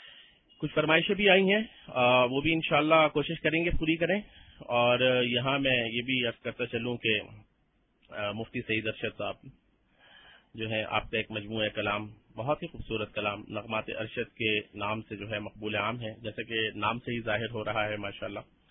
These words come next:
اور اس کے ساتھ ساتھ اسٹیج کی دنیا میں بھی ایک معروف نام رکھتے ہیں۔ کچھ ماہ قبل آپ ایک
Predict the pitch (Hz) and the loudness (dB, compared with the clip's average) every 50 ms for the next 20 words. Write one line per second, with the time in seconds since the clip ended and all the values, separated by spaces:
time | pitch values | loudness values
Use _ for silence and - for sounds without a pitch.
0 | _ - - - - - - - - - - - - - - - - _ - - | _ -20 -20 -20 -20 -20 -20 -20 -20 -20 -20 -20 -20 -20 -20 -20 -14 _ 2 6
1 | 113 120 120 120 123 123 123 117 117 117 - - 135 - 139 139 - 151 143 135 | 6 8 8 8 6 4 4 2 0 -2 -4 -6 -2 2 2 2 2 0 -4 -4
2 | - - 139 143 139 - 147 139 131 127 131 139 139 139 139 139 131 131 135 131 | -2 0 0 0 0 -2 -4 -2 -2 0 2 2 2 2 2 2 0 0 0 0
3 | 135 123 117 113 110 120 120 - 113 113 123 131 127 120 - - 120 117 113 113 | 0 0 0 0 0 0 -2 -2 0 0 0 0 -2 -6 -4 -4 -6 -4 -6 -8
4 | 120 - _ _ _ _ _ _ _ _ _ - 143 - - 135 135 135 135 - | -10 -14 _ _ _ _ _ _ _ _ _ -8 -8 -6 0 2 2 2 2 0
5 | 131 135 135 135 120 120 120 - - - 123 117 - - 117 - | 0 0 2 4 4 4 4 2 2 0 -2 0 -2 -4 -6 -6